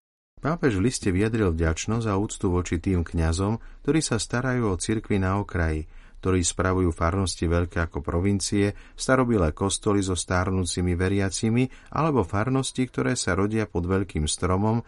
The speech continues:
kde sa spev vtákov mieša s detskými piesňami. Rímsky biskup pripomína dôležitosť synodálnej cirkvi, ktorá potrebuje svojich farských správcov. V liste píše:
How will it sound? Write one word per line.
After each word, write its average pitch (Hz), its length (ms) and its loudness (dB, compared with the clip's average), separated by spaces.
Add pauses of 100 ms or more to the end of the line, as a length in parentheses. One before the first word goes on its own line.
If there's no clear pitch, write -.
(220)
kde 135 120 0
sa 123 120 0
spev 95 320 0
vtákov 101 480 -2
mieša 92 480 0
s 87 80 -8
detskými 82 480 -2
piesňami. 82 640 -2 (400)
Rímsky 175 400 0
biskup 156 360 -2
pripomína 143 520 2
dôležitosť 120 680 0
synodálnej 107 520 2
cirkvi, 101 480 -2
ktorá 85 320 0
potrebuje 98 560 0
svojich 92 320 -2
farských 85 440 -2
správcov. 90 760 -4 (280)
V - 80 -8
liste 143 360 -2
píše: 85 560 -6